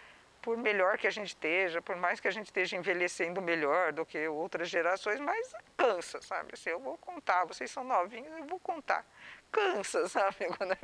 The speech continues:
eu brinco agora, eu pego o meu Facebook, eu, ultimamente eu, eu, eu repasso lembranças. Eu falei, ainda bem que só vivo de glórias passadas, ainda bem que eu tive várias, <laughs> assim. Eu tenho glórias passadas pra poder viver, certo? Assim, sem,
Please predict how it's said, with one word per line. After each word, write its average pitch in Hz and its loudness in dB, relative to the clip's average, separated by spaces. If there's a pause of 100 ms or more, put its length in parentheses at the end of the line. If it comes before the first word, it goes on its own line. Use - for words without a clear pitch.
(260)
eu 220 4
brinco 214 4
agora, 170 6
eu 185 4
pego 196 2
o - -2
meu 190 4
Facebook, 185 0
eu, 214 6
ultimamente 214 4
eu, 214 4
eu, 214 2
eu 202 4
repasso 220 4
lembranças. 202 4
Eu - 2
falei, - 0
ainda 349 4
bem 269 2
que - -2
só 220 4
vivo 254 2
de 208 0
glórias 196 4
passadas, 214 4
ainda 330 2
bem 277 2
que 349 2
eu 302 2
tive 240 4
várias, 208 4
<laughs> - 2
assim. 277 4 (420)
Eu 294 8 (180)
tenho 277 6
glórias 233 6
passadas 226 4
pra 330 6
poder 214 4
viver, 208 4
certo? 294 2
Assim, 233 0
sem, - 2